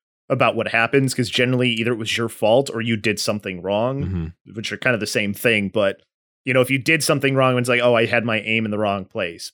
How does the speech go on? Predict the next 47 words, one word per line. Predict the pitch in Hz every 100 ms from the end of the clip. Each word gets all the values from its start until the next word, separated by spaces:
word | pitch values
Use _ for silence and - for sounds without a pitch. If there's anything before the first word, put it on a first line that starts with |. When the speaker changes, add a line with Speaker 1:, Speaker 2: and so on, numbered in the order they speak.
| -
Speaker 2:
Mm-hmm. | 87 120
Speaker 1:
Y-, | 87 95
you | 120
know, | 113 110
like, | 110 113 - _ _ _ -
the, | 165
the, | 160 123 135 131 156
there | 147 151
always | 165 190 -
feels | - 156 156 131
like | 135 123 107 -
a | 131
way | 117 120 120 123
to | - - 113
improve, | 104 - 120 120 135 147 117
which, | 120 -
which | 143 139
is | 147
something, | - 190 202 190 147 135 _ _ _ -
it, | 160 _ _ _
I | 151
feel | 147 - 208
like | 226
it's | 165 -
something | 156 156
that, | 135 139 131
that | 127
makes | 135 131 135
it |
where | 123 123
people | 143 131
who | 131
are | 123
a |
little | 117 123
bit | 120
more | 117 107
casual | - 127 226 156 135
are | 120
actually | 120 - 123
okay | 113 127
with | 117 -
playing | 127
the | 120
game | 117 110
too, | - 202 156
'cause, | 139 117 -